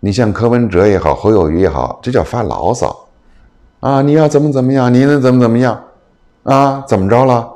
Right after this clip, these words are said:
这已经很明显了，因为这两个人都是曾经拜倒在他的石榴裙下的两个人，现在仅仅是出来说发发牢骚，不是发牢骚，现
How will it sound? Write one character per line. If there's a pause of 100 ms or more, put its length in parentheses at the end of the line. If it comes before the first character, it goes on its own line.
(120)
这 (140)
已
经
很
明
显
了， (760)
因
为
这
两
个
人
都
是
曾
经 (280)
拜
倒
在
他
的
石
榴
裙
下
的
两
个
人， (600)
现
在
仅
仅
是
出
来
说
发
发
牢
骚， (480)
不
是
发
牢
骚，
现